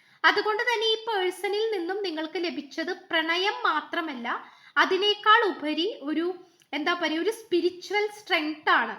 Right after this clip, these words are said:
അതാണ് നമുക്കിവിടെ മെയിൻ ആയിട്ട് കാണാൻ സാധിക്കുന്നത്. അതിലൂടെ നിങ്ങളുടെ ആ ഒരു അനാവശ്യമായിട്ടുള്ള ടെൻഡൻസികൾ, അതായത് ഇപ്പോ, ഇപ്പോ നിങ്ങളുടെ ലൈഫിൽ ഒരുപാട് സ്ട്രഗ്ലിംഗ് സിറ്റുവേഷൻ ഒക്കെ വന്നപ്പോ നിങ്ങൾക്ക് അതൊന്നും തരണം ചെയ്യാണ്ടാവാണ്ട്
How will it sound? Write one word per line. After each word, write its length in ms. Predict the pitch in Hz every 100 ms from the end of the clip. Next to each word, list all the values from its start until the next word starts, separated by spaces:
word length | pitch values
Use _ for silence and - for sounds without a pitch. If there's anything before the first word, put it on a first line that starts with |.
| -
അതാണ് 320 | 262 359 392 466
നമുക്കിവിടെ 500 | 453 381 370 370 381
മെയിൻ 460 | 370 320 320 359
ആയിട്ട് 260 | 370 302 330
കാണാൻ 400 | 330 277 254 285
സാധിക്കുന്നത്. 760 | 277 285 226 240 254 226 226 - _ _ _ _ -
അതിലൂടെ 640 | 330 392 392 440 480 508 427
നിങ്ങളുടെ 340 | 403 403 415 440 330
ആ 160 | 359
ഒരു 180 | 359 370
അനാവശ്യമായിട്ടുള്ള 1120 | 370 320 320 330 330 - 381 349 311 311 311 311
ടെൻഡൻസികൾ, 840 | 320 302 277 269 262 294 247 226 -
അതായത് 340 | 262 277 269
ഇപ്പോ, 380 | 277 - 277 294 - - -
ഇപ്പോ 180 | 302 320
നിങ്ങളുടെ 280 | 320 311 311
ലൈഫിൽ 440 | 311 294 311 311
ഒരുപാട് 400 | 302 254 277 330
സ്ട്രഗ്ലിംഗ് 580 | - - 285 269 311 339
സിറ്റുവേഷൻ 560 | 349 - 302 302 302
ഒക്കെ 140 | 285 311
വന്നപ്പോ 400 | 302 277 269 330
നിങ്ങൾക്ക് 360 | 339 277 302
അതൊന്നും 460 | 311 294 302 330 359
തരണം 420 | 330 285 294 339 349
ചെയ്യാണ്ടാവാണ്ട് 1120 | 339 311 294 311 320 294 277 285 285 339